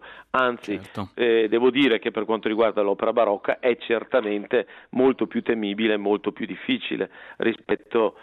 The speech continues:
Speaker 1: alle opere dell'Ottocento.
Speaker 2: Ah, io in questo momento vorrei coinvolgere anche Giuseppe Clericetti, che è qui in duplice veste di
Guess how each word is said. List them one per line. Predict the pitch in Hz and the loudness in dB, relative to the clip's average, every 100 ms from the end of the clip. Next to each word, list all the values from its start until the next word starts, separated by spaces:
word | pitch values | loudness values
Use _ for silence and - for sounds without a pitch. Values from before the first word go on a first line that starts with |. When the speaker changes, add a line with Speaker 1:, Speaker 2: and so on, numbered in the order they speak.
| - | -20
Speaker 1:
alle | - - 107 | -6 -2 2
opere | 101 98 104 104 | 2 2 -2 -2
dell'Ottocento. | 101 98 - - 101 87 - - - _ _ _ - - 240 | 0 -2 -4 -4 -4 -6 -12 -16 -16 _ _ _ -16 -12 -10
Speaker 2:
Ah, | - 214 | -6 -6
io | 196 233 | -4 -2
in | 269 139 | 0 0
questo | 123 160 180 | 0 0 0
momento | 170 113 117 | -2 -2 0
vorrei | 123 131 | -2 -2
coinvolgere | 180 160 113 123 | -6 -4 -4 -4
anche | 113 135 | -6 -4
Giuseppe | 117 104 98 110 | -4 -4 -6 -4
Clericetti, | 107 110 - 107 107 | -2 -2 -2 -4 -2
che | 170 | -4
è | |
qui | 180 127 | -2 -2
in | 110 | 2
duplice | 127 214 208 135 120 | 2 2 0 -2 -2
veste | 104 98 - 95 | -2 -4 -6 -10
di | 104 | -8